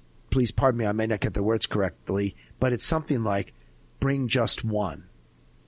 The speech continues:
So it's a beautiful thing in this time of mission. Just bring one person. Maybe it's a Catholic who you know has,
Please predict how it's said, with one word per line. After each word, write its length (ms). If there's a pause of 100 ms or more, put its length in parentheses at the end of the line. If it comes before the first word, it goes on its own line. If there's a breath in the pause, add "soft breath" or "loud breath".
(200)
So 220
it's 140
a 80
beautiful 680
thing 280
in 100
this 200 (220)
time 280
of 120
mission. 400 (480 loud breath)
Just 460
bring 340
one 280
person. 560
Maybe 420 (400 soft breath)
it's 180
a 60
Catholic 480
who 80
you 220
know 180
has, 240